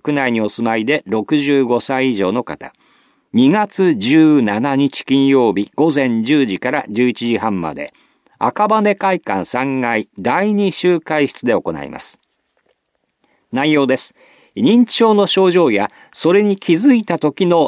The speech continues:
対応を具体的にお話しします。定員は申し込み順で二十名。飲み物をお持ちください。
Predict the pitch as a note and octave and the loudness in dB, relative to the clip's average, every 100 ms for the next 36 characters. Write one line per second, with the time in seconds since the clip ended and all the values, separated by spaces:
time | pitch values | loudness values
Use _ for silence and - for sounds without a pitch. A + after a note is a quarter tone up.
0 | - D3 D3+ D3 C#3+ A2+ G2 - G3 G3+ | -2 0 2 4 2 0 -4 -4 -2 0
1 | - - F3+ F#3 - G2 A#2 A#2+ A2 - | -2 -2 -2 -2 -2 -4 -2 -4 -4 -8
2 | - E2+ - - _ _ _ - E3+ F3 | -8 -8 -10 -12 _ _ _ -2 0 2
3 | D#3+ D3 C#3+ - A#2 C3+ - C#3+ B2+ A#2+ | 0 0 -2 -2 0 0 -2 0 0 0
4 | C3 E3 A#2 G2+ A2 F#3 A2 C#2+ B1 B1 | 0 0 0 0 0 0 -2 -4 -8 -10
5 | - _ - A2 C#3+ A3+ A#3 G3+ C#3 D#3+ | -12 _ -6 0 2 4 4 2 0 0
6 | F3 F#2+ G2 F#2 - F#2+ - E2+ D#2 | 0 -2 -4 -6 -6 -6 -4 -6 -8